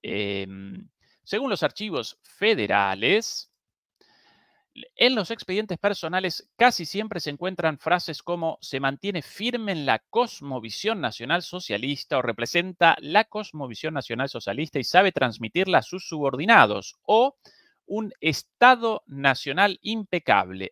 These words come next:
actitud socialista na-, o nacional socialista". Aquí, evidentemente, un error de la traducción, quizás lo pueda.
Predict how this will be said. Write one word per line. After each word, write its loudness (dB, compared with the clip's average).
actitud 0
socialista -4
na-, 2
o 2
nacional 0
socialista". -8
Aquí, -6
evidentemente, -4
un -4
error 4
de -4
la -2
traducción, 2
quizás -10
lo -16
pueda. -2